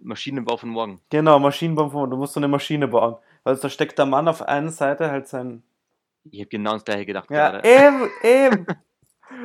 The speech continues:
Speaker 2: Du kennst, kennst, ist es von The Big Bang Theory? Dieses Kussautomat?
Speaker 1: Nein.
Speaker 2: Kennst du nicht, gell?
Speaker 1: Kenn ich nicht.
Speaker 2: Okay. Ja, der gibt halt so zwei Teile und du kannst halt, wenn du mit einer Seite halt knutscht, das sieht halt aus wie ein Mund, dann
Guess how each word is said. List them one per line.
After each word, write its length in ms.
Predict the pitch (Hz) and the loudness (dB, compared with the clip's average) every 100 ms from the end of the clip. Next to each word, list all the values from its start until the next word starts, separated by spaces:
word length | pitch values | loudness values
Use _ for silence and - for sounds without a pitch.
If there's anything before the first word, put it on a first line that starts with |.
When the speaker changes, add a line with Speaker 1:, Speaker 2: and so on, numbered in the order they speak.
| 226 226 - - 151 - | -12 -12 -20 -20 -20 -20
Speaker 2:
Du 180 | 165 156 | -12 -4
kennst, 320 | 190 185 - | -2 -2 -4
kennst, 240 | 165 147 | -6 -6
ist 160 | 156 - | -12 -16
es 60 | - | -8
von 180 | 175 | -8
The 60 | 156 | -6
Big 240 | 175 165 | -10 -6
Bang 200 | 180 175 | -4 -4
Theory? 640 | 165 - 156 156 170 196 202 _ - | -6 -8 -2 -2 -2 -4 -10 _ -12
Dieses 260 | 147 - | -12 -12
Kussautomat? 880 | _ - 175 156 143 143 139 135 190 | _ -4 -4 0 0 0 -2 0 -2
Speaker 1:
Nein. 120 | - _ | -6 _
Speaker 2:
Kennst 160 | 139 117 | -20 -18
du 40 | |
nicht, 80 | 107 | -20
gell? 120 | 120 123 | -20 -10
Speaker 1:
Kenn 160 | 107 104 | -10 -10
ich 60 | |
nicht. 220 | 95 - _ | -12 -20 _
Speaker 2:
Okay. 140 | _ 113 107 _ _ _ _ _ _ _ - | _ -18 -18 _ _ _ _ _ _ _ -12
Ja, 260 | 123 131 | 2 4
der 200 | 131 120 - _ _ | 4 0 -6 _ _
gibt 160 | 139 147 | -6 -4
halt 140 | 151 | -6
so 80 | - | -8
zwei 240 | - 131 | 2 2
Teile 300 | 131 120 143 | 4 0 -2
und 120 | 139 | -4
du 60 | 127 | -8
kannst 240 | - 131 | -10 -8
halt, 260 | 139 123 - - | -6 -8 -12 -16
wenn 120 | 123 | -16
du 140 | - | -12
mit 140 | 131 - | -12 -8
einer 200 | 131 135 | -6 -6
Seite 340 | 135 123 127 | -6 -6 -6
halt 200 | 120 117 | -6 -10
knutscht, 460 | - 139 151 - - | -10 -8 -8 -10 -10
das 140 | 117 | -10
sieht 120 | 120 | -6
halt 200 | 127 117 | -4 -4
aus 180 | - 120 | -6 -8
wie 60 | 127 | -10
ein 80 | 120 | -8
Mund, 340 | 127 139 - | -10 -12 -12
dann 240 | 123 123 | -12 -12